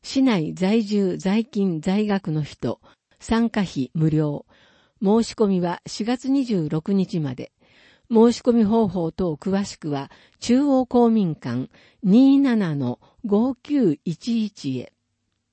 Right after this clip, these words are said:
童謡や歌謡曲を一緒に、三里塚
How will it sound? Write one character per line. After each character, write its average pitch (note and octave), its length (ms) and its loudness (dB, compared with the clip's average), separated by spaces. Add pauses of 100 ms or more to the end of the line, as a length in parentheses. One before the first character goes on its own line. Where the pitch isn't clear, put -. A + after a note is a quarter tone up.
(1160)
童 A3 340 0
謡 C#4+ 260 2
や C4+ 100 -2
歌 A#3 220 -2
謡 C#4 200 0
曲 D#3+ 340 -4
を C#3 80 -2
一 D#3 140 -6
緒 - 240 -6
に、 D3+ 300 -4 (340)
三 A#3 340 0
里 A3+ 140 -2
塚 D#3+ 340 -8